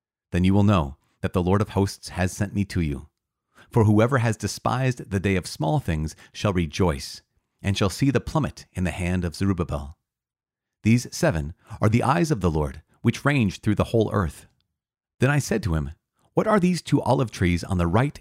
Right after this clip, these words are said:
and the left of the lampstand?" And the second time I said to him, "What are these two branches of the olive trees,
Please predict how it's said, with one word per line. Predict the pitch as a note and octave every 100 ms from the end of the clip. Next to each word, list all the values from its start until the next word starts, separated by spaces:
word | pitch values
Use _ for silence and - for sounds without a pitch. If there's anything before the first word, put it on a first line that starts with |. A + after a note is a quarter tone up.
| -
and | F#2+
the | F2+
left | A#2 C3 -
of | E2+
the | E2+
lampstand?" | F#2 B2+ - - C2+ B1 - _ _ _ _ _ _ _
And | D#2+
the | D#2+
second | D#3 C3
time | - D#2 D#2
I |
said | D2+ - E2+
to | E2+
him, | D#2+ D2+ - _ _ _ _ _
"What | - F#3+
are | G3+
these | F3 D#3
two | - A#2
branches | - C3 D#3 F#2 D#2+
of | D#2
the | E2
olive | D#2 D#2 D2+
trees, | - D2 C#2+ -